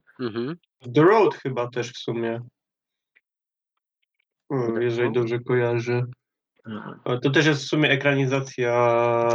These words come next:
Speaker 2: książki z, e, Viggo Mortensenem.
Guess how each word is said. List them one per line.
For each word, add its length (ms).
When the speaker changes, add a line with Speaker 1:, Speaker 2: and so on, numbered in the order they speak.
Speaker 2:
książki 640
z, 160
e, 480
Viggo 280
Mortensenem. 920